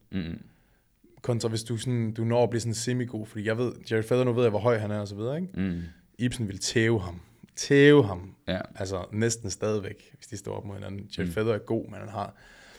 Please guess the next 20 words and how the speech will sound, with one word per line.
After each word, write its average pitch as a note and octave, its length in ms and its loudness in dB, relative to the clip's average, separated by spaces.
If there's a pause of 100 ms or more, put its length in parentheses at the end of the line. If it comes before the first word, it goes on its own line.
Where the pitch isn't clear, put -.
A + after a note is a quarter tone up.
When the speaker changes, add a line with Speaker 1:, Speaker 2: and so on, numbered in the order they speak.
(180)
Speaker 2:
slet - 340 2
ikke G2 140 0
den G2 140 -4
der F#2 260 -8 (120)
wow-faktor. - 680 -12
Han, A2 200 -12
han G#2+ 160 -10
er G2+ 40 -10
stadigvæk A2 380 -2
for - 280 -10
strøm-, A2 420 -6
altså G2+ 160 -10
for G2+ 140 -12
lang G#2+ 400 -6 (320)
at F2 60 -8
se - 60 -6 (160)
på. - 120 -14
Speaker 1:
<laughs> - 100 -14
For E2+ 100 0
lang. F2+ 240 -8